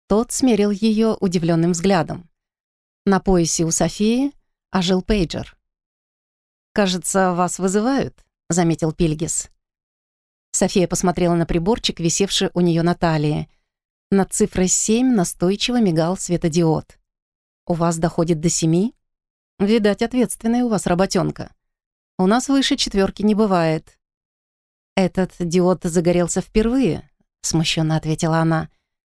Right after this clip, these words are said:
«Извините, мне придётся вас оставить». Она попрощалась с обоими, помахала Матильде, не заметившей её в суматохе, и сквозь толпу ринулась к выходу.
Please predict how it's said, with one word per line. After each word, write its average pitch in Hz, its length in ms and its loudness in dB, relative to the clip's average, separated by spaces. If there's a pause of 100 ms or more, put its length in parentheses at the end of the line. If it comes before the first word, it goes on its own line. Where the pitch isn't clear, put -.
(260)
«Извините, 208 520 2
мне 165 240 2
придётся 175 400 0
вас 170 200 0
оставить». 185 600 -2 (1000)
Она 175 140 2
попрощалась 165 580 0
с - 80 -2
обоими, 220 480 2
помахала 175 440 0
Матильде, 220 640 2 (340)
не 208 120 4
заметившей 208 640 2
её 190 240 2
в - 60 -6
суматохе, 190 640 0 (420)
и 220 60 2
сквозь 277 260 2
толпу 226 380 0
ринулась 190 400 2
к - 80 -8
выходу. 160 500 -2